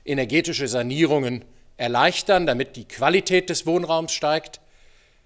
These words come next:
Mietnomadentum bekämpfen, damit nicht jene, die vorsätzlich keine Miete zahlen, Wohnraum blockieren, aber auch die Kappungsgrenze für Mieterhöhungen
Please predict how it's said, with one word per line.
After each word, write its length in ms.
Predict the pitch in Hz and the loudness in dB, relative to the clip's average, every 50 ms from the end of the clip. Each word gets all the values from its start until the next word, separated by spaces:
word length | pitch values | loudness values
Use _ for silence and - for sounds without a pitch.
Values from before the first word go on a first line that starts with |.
| _ _ _ _ _ _ _ _ - | _ _ _ _ _ _ _ _ -2
Mietnomadentum 840 | 139 190 190 - 170 165 156 151 143 139 131 135 127 - 143 135 123 | 0 0 0 0 -2 0 2 4 4 4 2 0 -4 -6 -6 -4 -4
bekämpfen, 540 | 123 120 - 147 156 160 185 - - 185 160 | -4 -4 0 0 2 2 0 -2 -6 -4 -2
damit 320 | 131 123 127 131 127 - | -2 0 -2 -2 -4 -4
nicht 200 | 131 120 - - | -8 -8 -6 -4
jene, 340 | 131 143 160 175 180 170 143 | 0 2 2 4 4 2 0
die 300 | 127 127 117 101 - - _ _ _ _ _ | -2 -4 -6 -6 -10 -16 _ _ _ _ _
vorsätzlich 680 | _ - - 190 202 180 165 165 160 - - 139 127 - | _ -2 4 4 6 6 6 4 2 0 -4 -6 -8 -4
keine 260 | - 160 165 175 170 160 | 0 2 2 2 2 0
Miete 300 | 156 160 156 - 147 - | -2 -2 -4 -4 -6 -4
zahlen, 400 | - - 147 139 139 135 127 123 - - - - _ _ - | -2 0 2 2 2 0 -2 -6 -10 -16 -20 -20 _ _ -8
Wohnraum 520 | 120 135 147 160 156 131 131 127 120 113 - | -4 -2 -2 0 0 0 0 0 0 -2 -4
blockieren, 600 | - 120 113 - - - 180 196 185 202 208 202 - - _ _ _ _ _ _ _ _ _ _ _ _ _ _ | -6 -8 -8 -8 -8 -8 -4 -2 -2 -2 -2 -4 -8 -14 _ _ _ _ _ _ _ _ _ _ _ _ _ _
aber 380 | - 135 160 185 190 190 175 147 | 0 4 4 6 6 6 6 6
auch 340 | 143 156 175 170 - - - - _ _ _ - | 6 6 6 4 -2 -14 -20 -20 _ _ _ -12
die 80 | - 139 | -12 -8
Kappungsgrenze 1000 | - - 156 160 - 180 156 143 - - - 139 147 147 135 - - 143 135 131 - - - _ _ _ - - _ _ | -2 2 2 2 2 0 -2 -2 -2 0 2 2 2 2 2 0 2 0 0 -2 -4 -14 -20 _ _ _ -20 -20 _ _
für 420 | - - - 165 165 156 147 139 - - - - _ _ _ _ _ _ | -12 -4 2 4 6 6 6 4 2 -4 -16 -20 _ _ _ _ _ _
Mieterhöhungen 920 | - 127 165 175 165 190 165 135 127 131 139 139 131 127 127 117 107 104 | -6 -2 -2 -2 0 0 0 0 2 2 2 2 2 0 -2 -4 -4 -6